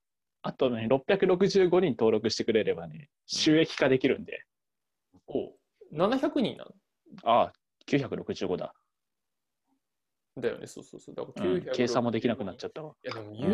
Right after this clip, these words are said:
Speaker 2: 内以外から九百六十五って相当何かしらのさ、コンテンツ力というかさ。
Speaker 1: ないと厳しいよね。
Speaker 2: そうそうそうそ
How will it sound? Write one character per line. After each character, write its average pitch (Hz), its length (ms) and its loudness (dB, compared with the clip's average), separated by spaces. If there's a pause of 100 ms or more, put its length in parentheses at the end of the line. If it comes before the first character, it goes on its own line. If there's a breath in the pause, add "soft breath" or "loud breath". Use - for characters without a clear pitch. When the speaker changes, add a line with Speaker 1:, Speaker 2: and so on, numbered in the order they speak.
Speaker 2:
内 - 300 -8
以 262 40 -4
外 214 200 -4
か 175 80 -2
ら 151 100 -4
九 165 180 -6
百 147 220 -2
六 135 220 -2
十 127 160 -6
五 127 120 -8
っ 123 80 -16
て 113 100 -18
相 139 340 -4
当 165 300 -6
何 151 320 -4
か 151 200 -6
し 151 140 -8
ら 139 140 -4
の 139 120 -10
さ、 127 300 -6 (120)
コ 135 140 -6
ン 139 140 -6
テ 143 140 -4
ン 139 80 -6
ツ 139 140 -14
力 123 240 -6
と 104 120 -10
い 110 140 -10
う 110 100 -12
か - 160 -16
さ。 - 340 -14 (760)
Speaker 1:
な 160 160 -4
い 139 60 -2
と 107 80 -6
厳 131 240 0
し - 100 -4
い - 20 4
よ 95 120 2
ね。 90 220 -8 (320)
Speaker 2:
そ - 200 -12
う - 20 -12
そ - 180 -16
う - 40 -14
そ - 180 -20
う - 60 -20
そ - 360 -20